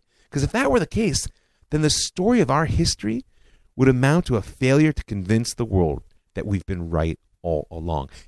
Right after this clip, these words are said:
Never trust anyone who tells you the Messiah is already here. You just need to get with the program. No. Our hope, our horizon,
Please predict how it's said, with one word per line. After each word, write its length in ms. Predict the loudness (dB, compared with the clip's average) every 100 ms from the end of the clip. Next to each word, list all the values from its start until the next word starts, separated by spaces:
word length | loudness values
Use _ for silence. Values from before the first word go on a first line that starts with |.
| -10
Never 380 | -2 0 -2
trust 480 | -6 -4 -2 -2 -6
anyone 400 | -8 -4 -2 -2
who 80 | -2
tells 320 | -4 -2 0
you 80 | 0
the 80 | -2
Messiah 400 | -4 -4 -2 0
is 120 | -2 -6 -2
already 440 | 2 4 4 2
here. 340 | 0 2 2 -2 -12 _
You 100 | -2
just 240 | 0 -2
need 140 | -4 -8
to 80 |
get 240 | -4 -4 -4
with 140 | -6
the 60 | -6
program. 500 | -4 0 -2 -4 -20 _ _ _ _ _
No. 300 | 0 0 0 -8 _ _ _ _ _ _ -20 _
Our 180 | 4 4
hope, 320 | 4 -2 -2 -4 -4 _ _ _ _ _ _ _ -4
our 180 | 2 4
horizon, 680 | 6 4 4 2 0 -2